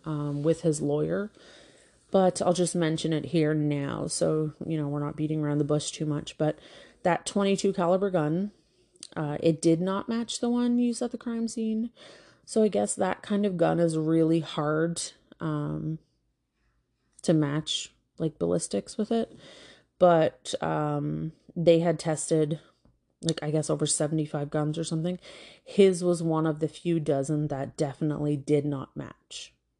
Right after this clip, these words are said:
So, just a little side note. <laughs> So over the next few years, so that kinda went away, like, nothing really came of it. They couldn't, there was no real physical evidence to match them to the scene.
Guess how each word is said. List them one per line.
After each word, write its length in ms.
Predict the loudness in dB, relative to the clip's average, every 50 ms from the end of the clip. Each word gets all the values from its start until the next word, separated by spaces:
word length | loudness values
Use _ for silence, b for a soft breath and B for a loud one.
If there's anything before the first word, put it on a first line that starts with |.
| _ _ _ _ _ _ _ _ _ _ _ _ _
So, 380 | -12 -6 -6 -4 -4 -6 -8 -12 _ _ _
just 280 | -6 -4 -4 -4 -4 -4
a 40 | -4
little 200 | -2 -2 -2 -2
side 280 | -4 -2 -2 -2 0
note. 220 | 0 -2 -2 -4 -4
<laughs> 60 | -4 -2 -2 -2 -2 -6 B B B B B B _ _ _ B B B B B B B B B B _
So 140 | 2 4 6
over 100 | 6 6
the 100 | 6 4
next 320 | 2 0 -2 -6 -10 -8
few 160 | -6 -4 -2
years, 400 | -2 0 0 0 0 -2 -4 -2
so 160 | 0 0 2
that 160 | 4 2 2 2
kinda 220 | 2 2 4 4
went 120 | 4 4
away, 360 | 4 2 2 2 0 0 0 0
like, 240 | 0 -2 -2 -2
nothing 260 | -2 -4 -4 -4 -2 -2
really 240 | 0 0 0 -2
came 240 | -2 -4 -4 -2 -2
of 80 | -2 0
it. 220 | 0 -2 0 0
They 80 | -2 0
couldn't, 480 | 2 2 4 4 4 2 2 0 -2 -6 _ _ _ _ _ -2
there 100 | 0 0
was 100 | 2 2
no 200 | 2 2 2 2
real 240 | 2 2 0 0 0
physical 440 | 0 0 0 0 -2 -2 -2 -2
evidence 460 | -2 0 0 0 0 0 -2 -2 -4 -2
to 380 | -2 -2 0 0 -2 -4 -6 -6
match 380 | -6 -6 -6 -6 -6 -8 -6 -4
them 160 | -4 -4 -2
to 80 | -4
the 140 | -4 -4 -2
scene. 380 | 0 0 0 2 2 0 -2